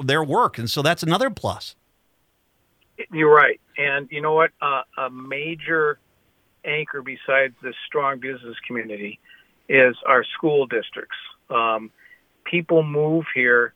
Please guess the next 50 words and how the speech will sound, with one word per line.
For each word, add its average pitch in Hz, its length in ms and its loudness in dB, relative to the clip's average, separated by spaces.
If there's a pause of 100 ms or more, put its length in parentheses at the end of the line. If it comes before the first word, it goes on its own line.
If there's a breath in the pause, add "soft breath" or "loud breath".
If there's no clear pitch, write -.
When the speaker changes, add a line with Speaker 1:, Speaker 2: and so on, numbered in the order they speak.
(220)
Speaker 2:
and 127 160 -8
wanna 147 280 4
be 139 300 -8
here 117 180 -6
because 117 360 -6
of 123 100 -8
our 117 240 0
outstanding 117 640 -10
schools. 113 360 -4 (440 loud breath)
And 135 100 4
I'm 127 140 6
committed 139 500 4 (100)
to 135 60 -6
making, 120 520 -2 (320)
to 123 200 2
help 139 200 4 (100)
keeping - 320 -12
them 107 200 -14
that 104 200 -8
way. 101 140 -4 (1200 loud breath)
Speaker 1:
Um, 156 320 2
one 180 400 0
thing, 165 240 2
you've, 156 200 0
you've 151 200 2
been 165 160 2
outdoor 143 440 2
knocking 117 380 0
here, 123 300 2
and 123 100 0
it 127 100 0
is 147 220 0
the 147 260 2
issue 143 380 0
of 139 140 2
this 131 160 -2
election 123 380 0
cycle, 135 360 0
the 113 140 0
overturning 139 400 -2
of 110 100 -4
Roe 131 200 0
v. 127 140 -2
Wade. 127 360 0
You've 117 160 -4
gotten 143 260 2
endorsed 135 340 0
by 113 140 2
Planned 117 300 -2
Parenthood. 151 500 0